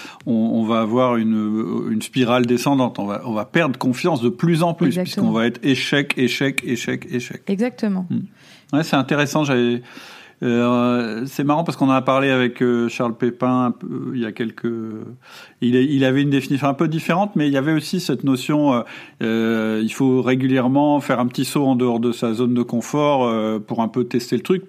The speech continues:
Speaker 1: mais on a le droit de revenir dans sa zone de confort, euh, pour se rassurer, et cetera, et cetera.
Speaker 2: Tout à fait.
Speaker 1: Ok, super intéressant.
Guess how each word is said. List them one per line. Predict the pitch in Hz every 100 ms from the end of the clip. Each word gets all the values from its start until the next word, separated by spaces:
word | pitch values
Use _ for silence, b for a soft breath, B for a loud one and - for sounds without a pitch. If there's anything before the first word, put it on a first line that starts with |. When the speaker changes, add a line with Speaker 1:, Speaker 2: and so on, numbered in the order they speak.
| -
Speaker 1:
mais | - 156 180
on | 170
a | 156
le | 139
droit | 147
de |
revenir | 139 135 139
dans | 127
sa | 135
zone | 131 131
de | 127
confort, | 123 120 - 156 160 131
euh, | - B B
pour | - 127
se | -
rassurer, | 117 117 - 123 120 135 135
et | 127
cetera, | 113 - 110 117
et | 117
cetera. | 110 - 101
Speaker 2:
Tout | - 254
à | 240
fait. | - 175 - 262 294 B B B B -
Speaker 1:
Ok, | 139 131 123 - - - - 254
super | - 123 135
intéressant. | 117 104 113 107 - -